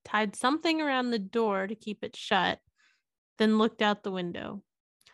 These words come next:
Shining a light to where he saw the thing, he finds it still staring at him. He shoots a flare. I don't know where he shot the flare from.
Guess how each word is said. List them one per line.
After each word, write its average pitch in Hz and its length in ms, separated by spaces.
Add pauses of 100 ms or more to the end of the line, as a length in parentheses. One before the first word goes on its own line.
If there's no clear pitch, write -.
(280)
Shining 254 480
a 262 100
light 302 320
to 240 140
where 226 200
he 214 160
saw 320 340
the 247 140
thing, 190 560 (640)
he - 180
finds 196 440
it 214 180
still 226 500
staring 196 720
at 170 200
him. 196 380 (1200)
He 240 120
shoots 311 440
a 247 60
flare. 208 640 (200)
I - 40
don't 202 200
know 180 120
where 185 220
he 180 100
shot 170 260
the 185 80
flare 175 300
from. 180 380